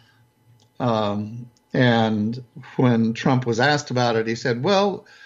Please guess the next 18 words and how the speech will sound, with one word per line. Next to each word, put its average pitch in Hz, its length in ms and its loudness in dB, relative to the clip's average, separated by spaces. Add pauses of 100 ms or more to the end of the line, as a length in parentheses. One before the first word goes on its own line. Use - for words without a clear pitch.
(260)
you 147 80 -4
know, 160 120 -2
some 185 200 -4
of 180 60 2
my 180 160 2
friend, 175 380 0
my, 139 280 2 (140)
my 139 340 2
followers 143 560 4
are 120 100 0
just 131 240 -2
very, 135 380 2
very 147 380 2
angry 147 340 2
and 147 80 0
upset 147 320 -2
right 117 180 0
now." 98 320 -8